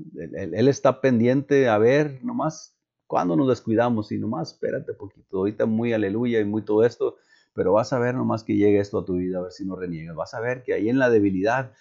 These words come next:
ahí te voy a agarrar. Ahí en el descuido, que andas por allá muy mundanón, que haciéndote amigo del mundo, acá, acá te vas a quedar.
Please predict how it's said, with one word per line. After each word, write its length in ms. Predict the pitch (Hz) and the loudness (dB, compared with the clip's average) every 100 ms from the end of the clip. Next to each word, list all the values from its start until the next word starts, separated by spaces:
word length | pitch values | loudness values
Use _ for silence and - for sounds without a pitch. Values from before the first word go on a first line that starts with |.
| _ - | _ -14
ahí 300 | 80 98 107 | -6 -4 0
te 80 | 117 | 2
voy 180 | 113 | 2
a 60 | 110 | 2
agarrar. 320 | 95 92 90 | -2 -6 -4
Ahí 160 | 90 101 | -2 -2
en 60 | |
el 100 | 131 | 0
descuido, 560 | 107 - - 135 139 117 | 0 -2 4 6 6 4
que 80 | 104 | 0
andas 240 | 123 120 | -2 -4
por 160 | 113 98 | -2 2
allá 180 | 107 120 | 2 2
muy 160 | 123 | 0
mundanón, 680 | 123 120 104 95 123 135 123 | 0 0 -2 -2 -2 0 -2
que 80 | 104 | -4
haciéndote 440 | - 117 127 107 | -6 -4 -4 -4
amigo 300 | 101 120 117 | -6 -4 -2
del 120 | 101 | -2
mundo, 340 | 107 143 147 120 | 0 0 0 -2
acá, 380 | - 156 - - | -8 -16 -14 -4
acá 320 | 95 - - | -4 -2 -2
te 80 | 147 | 2
vas 220 | 143 139 | 2 2
a 100 | 139 | -2
quedar. 380 | 147 170 156 | 0 0 -2